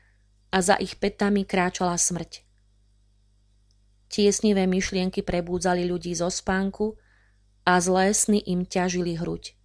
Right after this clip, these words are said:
A nádeje bolo medzi ľuďmi tak málo. Temer všetka zostala v Pandorinej skrinke.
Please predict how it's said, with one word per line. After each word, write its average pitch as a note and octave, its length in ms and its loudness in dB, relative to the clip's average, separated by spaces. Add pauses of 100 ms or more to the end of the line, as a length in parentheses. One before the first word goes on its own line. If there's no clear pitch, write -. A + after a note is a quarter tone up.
(1120)
A F3+ 160 0
nádeje F3+ 720 0 (260)
bolo F3+ 300 -2
medzi F3 260 -2
ľuďmi F#3 400 -2
tak E3 240 -6
málo. F3 560 -4 (960)
Temer G#3 320 4
všetka A3+ 380 0
zostala F3+ 480 0
v - 100 -14
Pandorinej E3+ 560 -2
skrinke. E3 640 -8